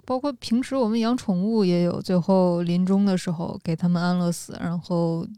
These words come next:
有那种主人陪着猫猫狗狗，就是度过他们生命中最后的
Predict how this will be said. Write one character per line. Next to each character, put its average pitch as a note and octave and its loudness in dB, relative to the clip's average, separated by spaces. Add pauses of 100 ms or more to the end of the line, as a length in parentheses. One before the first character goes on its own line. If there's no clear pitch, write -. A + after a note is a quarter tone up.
(140)
有 E3+ 0
那 F3+ 2
种 F#3 2
主 F3+ -2
人 G2+ -4
陪 E3+ 0
着 F3 0
猫 F3+ 2
猫 F3+ 2
狗 F3 0
狗， F3 -4 (520)
就 F#3+ -4
是 F3 0 (140)
度 A3 0
过 G3 4
他 F#3 4
们 F#3 2
生 G3 0
命 F#3+ 2
中 F#3 2
最 G3 2
后 F#3 2
的 - -6